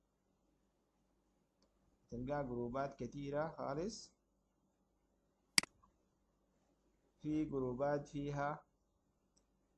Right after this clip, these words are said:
آه، أشخاص كتيرين جدا. زي الأجايل ده فيه، آه، أربعة، آه، تلاتة ألف وأربعمية وستة member.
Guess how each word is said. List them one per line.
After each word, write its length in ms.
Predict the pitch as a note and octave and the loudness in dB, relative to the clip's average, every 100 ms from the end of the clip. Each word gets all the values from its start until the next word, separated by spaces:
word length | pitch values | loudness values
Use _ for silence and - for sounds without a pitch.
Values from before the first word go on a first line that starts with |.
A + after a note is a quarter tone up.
| _ _ - | _ _ -12
آه، 260 | A#2+ A#2 A2+ | -8 -6 -6
أشخاص 420 | A#2+ - G3 - | -2 6 6 6
كتيرين 540 | C3+ B2 B2 B2+ C#3 | -4 -4 -2 -2 -2
جدا. 440 | C3 C3+ C#3+ F3 A#3+ - _ _ _ - - _ _ _ _ _ _ _ _ - | -2 -2 0 -2 -4 -10 _ _ _ 2 2 _ _ _ _ _ _ _ _ -4
زي 140 | A#2+ | -2
الأجايل 680 | A#2+ B2 B2 C#3+ C#3 B2+ B2 | 0 -2 -2 2 2 2 0
ده 280 | C3 F#3 F#3+ _ | -2 -2 -6 _
فيه، 320 | - C#3+ C#3+ C#3+ _ _ _ _ _ _ - | -4 -2 -2 -8 _ _ _ _ _ _ -12
آه، 140 | A#2+ D3 | -8 -2
أربعة، 360 | D3+ C#3+ C3 B2 | -2 0 2 2
آه، 300 | A#2+ B2 A#2+ - _ | 0 -2 -6 -8 _
تلاتة 500 | - C#3 D#3+ D#3+ C3+ | -2 4 4 4 2
ألف 160 | E3 D#3+ | 0 0
وأربعمية 580 | C3 A#2 B2 A#2+ D3 C#3 | -2 0 -2 -2 -2 -2
وستة 460 | C3 D#3 D#3 D3 | -2 -4 -2 0
member. 480 | C#3+ C3+ C#3+ C#3+ C4 | 0 0 0 6 6